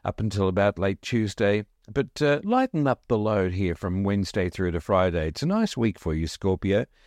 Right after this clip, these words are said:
Good luck. Sagittarius, this week for you, as of the twenty-eighth of August, Monday, people in power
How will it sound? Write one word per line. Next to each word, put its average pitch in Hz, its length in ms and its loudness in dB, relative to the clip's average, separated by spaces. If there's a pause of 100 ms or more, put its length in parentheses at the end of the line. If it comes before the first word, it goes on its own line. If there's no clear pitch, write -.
(220)
Good 104 180 -2
luck. 78 280 -2 (400)
Sagittarius, 151 1200 2
this 180 260 -2
week 196 180 2
for 151 100 -6
you, 117 240 4
as 107 220 0
of 110 220 0
the 107 300 0 (140)
twenty-eighth 143 600 0 (120)
of 92 240 -2 (140)
August, 135 540 0
Monday, 127 500 0
people 220 500 -2
in 135 200 0
power 143 680 0